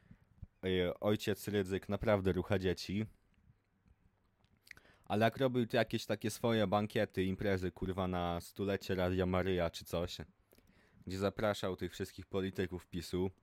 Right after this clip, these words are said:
to myślę, że tam, kurwa, kurwa, ci kelnerzy wszyscy, to oni pewnie, pewnie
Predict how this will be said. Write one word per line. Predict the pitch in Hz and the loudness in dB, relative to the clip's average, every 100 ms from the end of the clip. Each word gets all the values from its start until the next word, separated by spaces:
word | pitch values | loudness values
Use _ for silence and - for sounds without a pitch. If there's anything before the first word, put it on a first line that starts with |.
| _ _ - _ - - - - - - - | _ _ -20 _ -20 -20 -20 -20 -20 -20 -2
to | 113 | 4
myślę, | 110 131 - 143 | 6 6 4 2
że | 147 | 2
tam, | 147 156 143 143 | 2 2 2 0
kurwa, | - 143 131 131 143 143 143 - - - _ _ _ - _ 98 _ _ _ _ _ - - _ _ _ _ | -2 -4 -2 2 4 6 4 0 -12 -20 _ _ _ -20 _ -20 _ _ _ _ _ -20 -20 _ _ _ _
kurwa, | - 127 135 | -4 2 4
ci | 135 139 | 4 0
kelnerzy | 127 151 165 151 120 | -2 0 2 2 2
wszyscy, | 117 - 113 - 165 147 | 0 -2 -2 -2 0 0
to | - 139 147 151 | 2 0 2 2
oni | 156 160 | 0 0
pewnie, | 156 156 156 156 160 170 - _ _ _ - - - _ _ _ _ - | 0 0 -2 -2 0 -2 -4 _ _ _ -20 -20 -20 _ _ _ _ 2
pewnie | 139 147 165 160 | 2 4 4 4